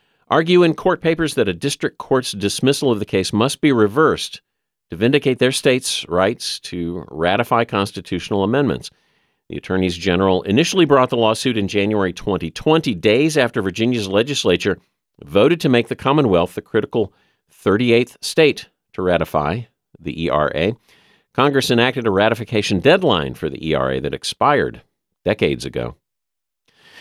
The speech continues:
A prominent Virginia lawyer is joining incoming Governor Glenn Youngkin's administration as an advisor. Richard Cullen is leaving McGuire Woods to join the new administration, according to the Richmond Times-Dispatch.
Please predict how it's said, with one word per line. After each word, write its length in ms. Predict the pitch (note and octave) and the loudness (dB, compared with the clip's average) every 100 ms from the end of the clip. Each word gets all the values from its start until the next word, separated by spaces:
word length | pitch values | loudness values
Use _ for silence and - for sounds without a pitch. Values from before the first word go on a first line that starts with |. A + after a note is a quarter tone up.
| - - | -20 -14
A 60 | |
prominent 420 | - G#3 A3+ F3+ A2+ | 0 2 4 2 2
Virginia 400 | B2+ C#3+ C#3+ A#2 | 0 4 4 6
lawyer 480 | A#2 C#3+ D#3 A2+ | 6 6 6 6
is 220 | A2+ G#2+ G2+ | 4 0 2
joining 380 | A2+ A#2 A#2+ | 4 6 4
incoming 380 | A2+ A#2+ B2 A2 | 4 2 4 4
Governor 280 | G#2+ G#2+ G2 | 4 4 2
Glenn 280 | F2+ G2 F#2+ | 2 2 4
Youngkin's 420 | F#2+ G#2 A2 F#2+ | 2 2 -2 -2
administration 720 | E2 F2+ F2 - E2+ - E2+ | -2 -2 0 0 0 0 -4
as 440 | B1+ E2 E2+ E2 - | -4 0 0 0 -4
an 140 | D#2+ | -4
advisor. 760 | D2+ D2+ F#2 A2 A#2+ C#3 C#3 - | -4 0 2 4 2 0 0 -2
Richard 440 | F2+ D#3+ F3+ C#3+ | 2 2 2 -2
Cullen 480 | - - G3 A2+ D#2 | -2 2 4 4 2
is 200 | E2 E2+ | 0 0
leaving 400 | G#2 C#3+ C#3 A#2+ | 2 4 4 4
McGuire 480 | F#2+ F#2+ G2 C#3 B2+ | 2 2 4 4 2
Woods 320 | E2+ F2+ - | 2 0 -2
to 100 | - | -10
join 300 | E2 F#2 F#2+ | -2 2 2
the 60 | E2 | 2
new 140 | E2+ | 2
administration, 760 | E2 D#2 C#2+ - E2+ D#2 - | 2 0 -4 -2 0 0 -2
according 320 | F#2 - D#2+ D#2 | -4 -2 -2 -2
to 100 | D2 | -4
the 100 | D2 | -2
Richmond 380 | E2 - C#2+ | -2 -4 -6
Times-Dispatch. 960 | - C#2+ C2 B1+ - - D2 D2+ G#2 - | -6 -6 -4 -6 -10 -10 -6 -4 -4 -8